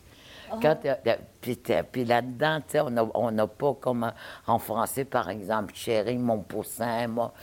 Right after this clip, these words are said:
Speaker 2: moi,
Speaker 1: <laughs>
Speaker 2: tu sais, t'as tout ça, là. On n'a
Speaker 1: Ma
Speaker 2: qu'un
Speaker 1: biche.
Speaker 2: mot pour, euh, euh, y a, on n'a qu'un seul mot, tu sais, pour, euh, exprimer, tu sais, sa, sa tendresse à l'autre, puis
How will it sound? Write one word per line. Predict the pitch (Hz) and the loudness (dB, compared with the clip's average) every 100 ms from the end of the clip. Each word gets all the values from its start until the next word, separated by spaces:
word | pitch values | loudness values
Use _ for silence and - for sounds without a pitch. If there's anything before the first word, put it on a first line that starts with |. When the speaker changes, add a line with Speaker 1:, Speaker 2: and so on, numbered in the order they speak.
| - 175 220 | -10 -4 2
Speaker 2:
moi, | 311 - | 2 2
Speaker 1:
<laughs> | - | 2
Speaker 2:
tu | |
sais, | 359 | 4
t'as | - 127 | 6 4
tout | - 139 139 | 4 -4 -6
ça, | - 156 160 | -2 0 2
là. | 165 - - - - | 0 -4 -14 -10 -2
On | 131 | 2
n'a | 147 | 6
Speaker 1:
Ma | 180 | 6
Speaker 2:
qu'un | 180 196 190 | 6 4 6
Speaker 1:
biche. | 180 | 4
Speaker 2:
mot | 160 196 185 | 6 6 6
pour, | 175 151 139 | 4 6 6
euh, | 127 131 - - - - - | 2 2 -8 -16 -16 -16 -4
euh, | 131 117 | -2 2
y | 131 | 2
a, | - | 2
on | 131 | 2
n'a | 143 156 | 2 0
qu'un | - 180 | 0 -2
seul | 175 - 165 143 | 0 4 4 4
mot, | 143 165 | -2 -4
tu | - - | -4 -4
sais, | 190 | -4
pour, | - 160 147 131 | 0 2 4 4
euh, | 135 143 - - - - 131 | 2 2 -4 -20 -20 -6 -4
exprimer, | - - - 151 131 160 170 160 151 127 | -4 -6 -2 -2 2 4 4 4 2 0
tu | - - - - | -8 -10 -20 -12
sais, | - 180 123 | 0 0 2
sa, | - 110 | 0 0
sa | - 139 | 2 2
tendresse | 127 147 131 131 113 151 160 - | 2 0 0 -2 0 0 0 2
à | 131 | 2
l'autre, | 117 143 185 175 | 4 0 -2 -2
puis | - 117 | -2 -4